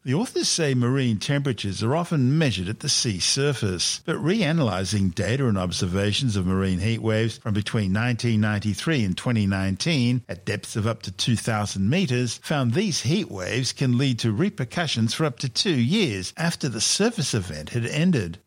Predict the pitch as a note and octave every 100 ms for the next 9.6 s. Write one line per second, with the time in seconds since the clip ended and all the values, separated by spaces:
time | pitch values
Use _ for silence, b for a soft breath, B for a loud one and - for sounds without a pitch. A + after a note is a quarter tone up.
0 | _ _ _ _ _ _ _ _ _ _
1 | _ _ _ _ - - A3 C4+ C3 G#2+
2 | B2+ G#2 G#2 - C3+ C#3 A#2+ G#2+ G#2 G#3
3 | B3 G#3+ - C#3+ A#2 - B2 A2 G2 F3
4 | C3+ B2+ C3+ B2+ A#2+ A#2+ B2+ A2 A2 A#2+
5 | A#2+ A2+ G2+ G#2+ - A2 G#2 F#2+ G2 C#3
6 | G#3 - F#2 A2 - D#3+ C#3+ D3+ D3+ C#3
7 | - F#3 A#3 - C#3 A#2+ A#2 B2 A#2 G2
8 | F#2 C#3+ A#3 F#3 G2+ G2 F2 F#2+ F2 E2
9 | E2 - A2+ G2 A#2+ C3+